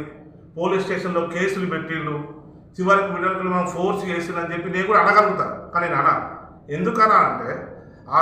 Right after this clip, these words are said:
స్థాయికి నేను దిగజారా. ఉన్నతమైన విలువలు, ఉన్నతమైన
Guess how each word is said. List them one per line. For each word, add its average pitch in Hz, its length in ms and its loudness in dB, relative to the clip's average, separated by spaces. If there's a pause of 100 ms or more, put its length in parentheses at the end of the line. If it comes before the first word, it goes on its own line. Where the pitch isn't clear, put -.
(100)
స్థాయికి 180 400 2
నేను 147 180 -4
దిగజారా. 135 420 -4 (680)
ఉన్నతమైన 175 500 0 (120)
విలువలు, 156 380 0 (1120)
ఉన్నతమైన 170 520 0